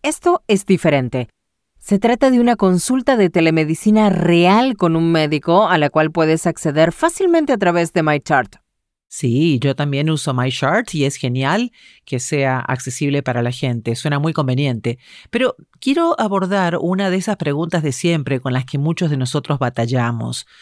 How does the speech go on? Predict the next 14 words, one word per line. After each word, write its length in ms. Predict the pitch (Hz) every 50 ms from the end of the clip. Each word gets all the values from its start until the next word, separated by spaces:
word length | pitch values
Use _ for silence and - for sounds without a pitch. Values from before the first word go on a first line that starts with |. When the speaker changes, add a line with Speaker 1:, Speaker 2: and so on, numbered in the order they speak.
| - - - -
Speaker 2:
Doctora, 360 | - 196 - 262 247 247 220 - - - _ _
¿cuál 280 | - - 269 277 277 285
es 120 | 277 247
la 100 | 254 254
diferencia 640 | 233 220 196 - 208 202 202 208 214 208 - 196 185
entre 240 | 180 170 165 165 160
la 140 | 147 139 139
atención 440 | 139 - 147 160 156 - 254 269 277
urgente 640 | 240 185 - - 208 214 214 208 - 220 220 214 -
y 100 | - 151
la 180 | 143 139 139 143
atención 600 | 135 - 143 143 139 - - 165 156 156 151 139
de 140 | 135 127
emergencia? 800 | 127 123 123 120 113 - - 110 107 107 - - - 101 113